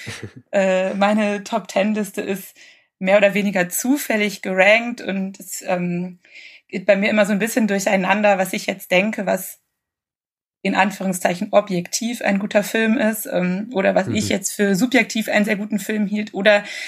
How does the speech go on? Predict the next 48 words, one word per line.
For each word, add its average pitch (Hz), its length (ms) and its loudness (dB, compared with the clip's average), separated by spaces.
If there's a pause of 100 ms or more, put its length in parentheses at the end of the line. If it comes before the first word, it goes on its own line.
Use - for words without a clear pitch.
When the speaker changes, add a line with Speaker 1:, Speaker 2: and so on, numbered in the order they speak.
(240)
Speaker 1:
das 185 160 2
kann 214 160 2
ich 214 100 -2
dann 202 120 -2
immer 196 160 0
sehr 196 160 4
schlecht 175 260 -2
ausklammern, 185 640 2
wo 190 120 -6
auch - 220 0
die - 160 -10
Rezeptionssituation 190 1200 -4
bei 180 100 -2
mir 175 160 -2
sehr 185 160 0
viel 180 380 -6 (440)
reingespielt 185 800 -2
hat. - 220 -8
Also 180 280 -8
gerade 185 300 0
bei 180 140 0
so 180 100 -4
Festivalfilmen 185 1080 -2 (560)
kommt 190 220 0
das 180 160 4
ja - 60 4
einfach 180 260 0
total 180 380 -2
drauf 190 280 -4
an, 190 520 0 (320)
um 185 100 0
wie - 100 4
viel - 160 0
Uhr, 196 420 6
in 180 160 0
welcher 185 240 2
Stimmung, 185 680 0 (140)
nach 185 340 2
welchem 190 280 0
Speaker 2:
Mhm. 190 40 0
Speaker 1:
Film 190 220 0
und 180 100 -2
vor 180 240 2
welchem 175 300 -2
Film 180 240 -6
man 180 180 -4
irgendwas 175 380 -6
sieht. 175 260 -6